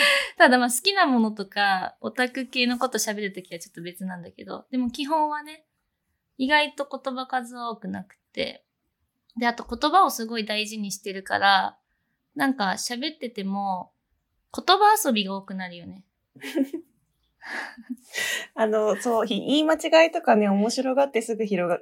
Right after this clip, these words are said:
Speaker 2: 拾っちゃうタイプですね。
Speaker 1: なんかさ、<laughs> ちょっとした何かから始まるんだよね。今いい例が出てこないけど。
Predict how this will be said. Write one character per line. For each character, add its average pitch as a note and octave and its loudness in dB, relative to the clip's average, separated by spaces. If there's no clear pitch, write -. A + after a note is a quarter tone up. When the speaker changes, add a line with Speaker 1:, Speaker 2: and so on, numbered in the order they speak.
Speaker 2:
拾 F#3 -2
っ F#3 -6
ち - 0
ゃ F3+ 4
う - -2
タ G3 6
イ - 4
プ F3 -8
で F#3+ -6
す - -14
ね。 - -4
Speaker 1:
な F4 -2
ん F4 -6
か C4 0
さ、 A#3 -2
<laughs> - -4
ち E4+ -2
ょ E4 0
っ - -16
と F4+ 2
し - -2
た E4+ 6
何 D4+ 4
か A#3 4
か F#3+ -2
ら G3+ -2
始 G#3+ -8
ま A3 -10
る G#3+ -12
ん - -12
だ F#3 -6
よ D#3+ -6
ね。 E3 -8
今 A3+ 0
い A#3+ -4
い G#3 -2
例 G3 0
が E3+ -4
出 D#3+ -14
て E3+ -16
こ G3 -6
な D#3 -6
い D3+ -10
け C#3+ -16
ど。 - -20